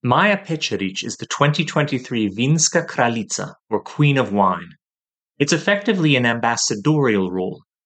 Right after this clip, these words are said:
She gives talks, attends events, and otherwise tries to highlight Slovenian wines both at home and abroad.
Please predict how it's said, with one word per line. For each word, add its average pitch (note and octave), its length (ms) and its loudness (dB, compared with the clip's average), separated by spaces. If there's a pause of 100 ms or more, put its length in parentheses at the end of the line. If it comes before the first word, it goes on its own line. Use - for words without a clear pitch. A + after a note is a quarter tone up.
(160)
She A2 200 0
gives G2+ 260 -2
talks, - 600 -2
attends G#2 360 -2
events, G#2 540 -4 (240)
and A#2+ 140 0
otherwise F#3 520 2
tries C#3+ 300 0
to A#2+ 100 -10
highlight C3+ 460 0
Slovenian C3 760 0
wines F#2 600 0
both G#2+ 220 0
at G2+ 80 -6
home A#2 340 -4
and A#2+ 180 -6
abroad. G2+ 500 2